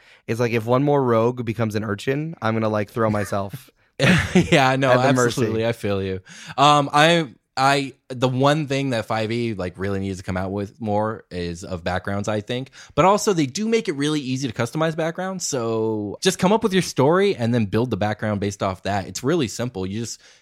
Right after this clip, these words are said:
Speaker 2: pick two skills, uh, pick a couple tool proficiencies, and maybe reskin one of the features of one of the other, uh, backgrounds, and bam, you got your brand new tasty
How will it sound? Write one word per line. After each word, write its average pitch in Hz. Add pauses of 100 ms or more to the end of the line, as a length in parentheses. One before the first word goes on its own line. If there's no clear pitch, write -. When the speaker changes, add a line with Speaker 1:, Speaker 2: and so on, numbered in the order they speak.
Speaker 2:
pick -
two 170
skills, 139 (360)
uh, 95
pick -
a 131
couple 120
tool 131
proficiencies, 131
and 101
maybe 107
reskin 101
one 98
of 95
the 87
features 90
of 87
one 90
of 82
the 87
other, 87
uh, 85
backgrounds, 107
and 87
bam, 95
you 87
got 90
your 87
brand 90
new 90 (100)
tasty 92